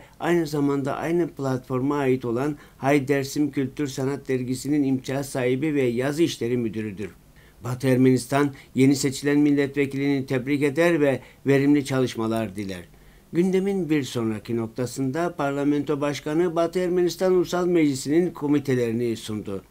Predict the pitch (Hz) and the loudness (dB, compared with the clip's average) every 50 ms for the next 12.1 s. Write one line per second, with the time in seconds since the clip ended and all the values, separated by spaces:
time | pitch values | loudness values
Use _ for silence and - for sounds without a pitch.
0 | - - _ _ _ - 151 127 - - - - - - _ - 156 143 156 160 | -20 -20 _ _ _ 4 4 4 4 0 -10 -20 -20 -20 _ -8 -6 -6 -6 -8
1 | 135 - 131 127 120 117 110 113 110 - - 110 101 85 - - - _ _ _ | -6 -2 -2 0 0 0 -2 -4 -8 -8 -8 -8 -8 -8 -10 -16 -20 _ _ _
2 | - 143 135 - 147 135 110 - - - - - - 135 127 127 127 110 123 127 | -2 -2 0 2 0 0 0 -2 -6 -16 -16 -6 -2 0 0 0 0 0 0 0
3 | 120 123 139 156 147 - 135 139 135 120 131 123 123 120 120 127 139 151 151 147 | 0 0 -2 -2 -2 -2 0 0 2 2 2 0 0 -2 -2 -2 -2 -2 -2 -6
4 | - - - - 135 135 131 - - 135 127 135 147 147 139 - 131 131 135 151 | -10 -14 -4 0 0 0 0 0 0 0 2 2 2 0 0 -2 0 2 2 4
5 | 160 160 147 143 135 120 110 - - - - - 139 135 139 - 165 170 170 - | 2 2 2 2 0 0 -4 -8 -16 -8 -2 -2 -2 -2 0 -2 -2 0 0 0
6 | 143 139 131 117 127 117 - 120 120 123 120 113 - 117 113 113 107 - 113 104 | 0 -2 0 -2 -2 -4 -4 -6 -4 -4 -4 -4 -4 -4 -4 -4 -4 -6 -8 -10
7 | - - 104 101 92 - - - - - - - - 175 165 135 131 - - - | -8 -8 -10 -10 -10 -12 -20 -20 -20 -20 -20 -2 4 6 6 6 4 0 -10 -14
8 | - - - - - 165 175 - - 151 143 135 127 - - 123 123 143 160 165 | -18 -20 -20 -2 0 2 4 4 4 2 0 0 -2 -4 -4 -4 0 2 2 2
9 | 156 147 139 123 110 110 - - _ - 151 170 170 147 - 147 139 131 - 135 | 2 2 0 0 -2 -6 -12 -12 _ 4 4 4 4 4 0 -2 -4 -2 0 0
10 | 131 143 147 143 147 143 135 - 120 117 120 123 127 127 135 139 143 139 160 156 | 0 2 0 0 -2 -2 -4 -4 -4 -4 -2 0 0 2 2 0 0 0 -2 0
11 | 156 151 135 131 - 131 135 131 131 131 131 123 113 113 101 - 110 101 - - | 0 -2 -2 -4 -4 -2 -2 -2 -2 -2 -4 -2 -2 -2 -4 -4 -8 -12 -10 -10
12 | 101 92 | -12 -12